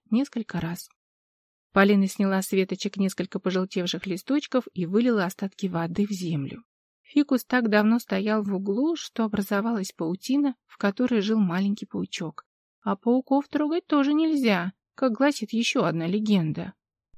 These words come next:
«Полина!» — выдернул ее из задумчивости голос Ольги Ивановны. К одиннадцати в библиотеку набилось довольно много народу. Полина и Ольга Ивановна удивленно переглядывались, немного растерявшись от такого наплыва.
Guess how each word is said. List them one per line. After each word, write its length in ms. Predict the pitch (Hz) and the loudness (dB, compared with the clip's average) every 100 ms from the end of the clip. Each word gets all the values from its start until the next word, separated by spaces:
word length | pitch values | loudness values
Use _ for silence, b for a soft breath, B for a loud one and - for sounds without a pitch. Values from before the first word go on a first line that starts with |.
| - - | -8 8
«Полина!» — 680 | 214 220 277 285 214 151 - - - | 12 12 12 10 10 6 -2 -10 2
выдернул 500 | 185 202 196 190 180 | 6 6 6 6 4
ее 300 | 190 190 185 | 2 4 4
из 120 | 170 | 4
задумчивости 640 | 180 220 233 190 175 - | 2 4 4 2 -4 -4
голос 380 | 165 175 185 - | -4 -2 -2 -2
Ольги 300 | 190 180 202 | -4 0 0
Ивановны. 560 | 185 165 160 151 156 175 _ _ _ - | 0 -4 -4 -6 -10 -14 _ _ _ -2
К 80 | 196 | 2
одиннадцати 640 | 190 262 330 311 - 294 | 4 4 4 2 0 -2
в 60 | 247 | 2
библиотеку 640 | 202 196 185 - 269 - | 2 2 -2 -2 -2 0
набилось 520 | 196 185 185 233 220 | 0 2 2 2 2
довольно 520 | 165 175 165 180 220 226 | 0 -2 -2 0 2 2
много 340 | 175 165 180 | 0 -2 -4
народу. 520 | 180 175 139 135 - _ _ _ _ _ _ _ | -4 -4 -4 -8 -12 _ _ _ _ _ _ _
Полина 400 | - 202 262 330 | 2 4 6 6
и 260 | 262 - - | 4 2 0
Ольга 340 | 247 254 202 185 | 2 2 0 -2
Ивановна 580 | 190 269 269 185 175 - | 2 2 2 0 -2 0
удивленно 500 | 190 208 233 285 262 | 2 4 4 4 4
переглядывались, 840 | 240 254 262 262 196 165 151 - | 0 2 4 4 2 0 -2 0
немного 360 | 185 214 226 247 | 6 6 8 6
растерявшись 680 | 220 - 240 262 - 233 | 4 4 4 4 2 -2
от 80 | 202 | -2
такого 400 | 202 202 233 233 | -2 0 0 2
наплыва. 640 | 226 226 233 214 160 - | 2 2 2 2 0 -4